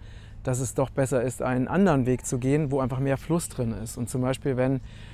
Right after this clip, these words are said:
wenn es bei YouTube jetzt so sein sollte, dass immer mehr Sachen doch zensiert oder gelöscht werden, dann werde ich natürlich meine Energie nicht mehr in YouTube investieren oder weniger,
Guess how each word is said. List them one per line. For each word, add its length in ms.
wenn 120
es 100
bei 120
YouTube 440
jetzt 180
so 80
sein 320
sollte, 320
dass 200
immer 180
mehr 240
Sachen 440
doch 180
zensiert 480
oder 160
gelöscht 440
werden, 420
dann 160
werde 180
ich 60
natürlich 460
meine 280
Energie 360
nicht 220
mehr 160
in 80
YouTube 360
investieren 640
oder 220
weniger, 540